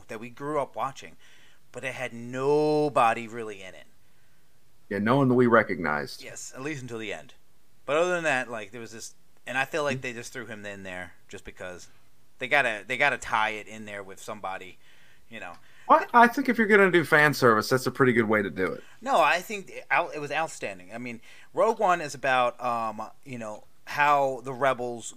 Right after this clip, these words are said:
Speaker 1: got the plans to blow up, um, Darth Vader's Death Star in
Speaker 2: Mm-hmm.
Speaker 1: episode four. That's literally how, how it, how it all became. And I think it's great because it doesn't really talk anything about the prequels. It gives you, it, you know it's in that world,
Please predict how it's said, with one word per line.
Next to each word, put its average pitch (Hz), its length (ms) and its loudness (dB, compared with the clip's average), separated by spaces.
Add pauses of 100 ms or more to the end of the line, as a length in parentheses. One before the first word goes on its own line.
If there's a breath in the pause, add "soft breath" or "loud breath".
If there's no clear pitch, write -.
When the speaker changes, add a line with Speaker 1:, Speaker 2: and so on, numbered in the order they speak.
(100)
Speaker 1:
got 127 340 -6
the 131 60 -16
plans 113 680 -8
to - 120 -16
blow 123 360 -2
up, 107 240 -4 (840)
um, 104 340 -8
Darth 113 240 -2
Vader's 104 380 -8
Death 95 200 -8
Star - 340 -16 (460)
in 107 260 -10
Speaker 2:
Mm-hmm. 95 100 -18 (160)
Speaker 1:
episode 120 380 -8
four. 87 300 -14 (400)
That's 127 220 -6
literally 156 420 -2
how, 110 320 -4
how 143 220 2
it, 120 180 -6
how 135 180 0
it 120 80 -2
all 110 140 -4
became. 82 380 -18 (500 loud breath)
And 127 280 -6
I 127 100 -4
think 131 220 -10
it's 131 140 -12
great 131 320 -6
because 104 200 -18
it 113 80 -14
doesn't 135 220 -6
really 143 200 -8
talk 127 280 -6
anything 151 320 -10
about 151 180 -4
the 143 60 -10
prequels. 127 480 -10 (380 soft breath)
It 139 120 -16
gives 170 280 -4
you, 156 220 -6
it, 123 160 -12
you 156 160 -10
know 190 220 0
it's 190 140 -4
in 151 120 -8
that 127 180 -2
world, 117 440 -2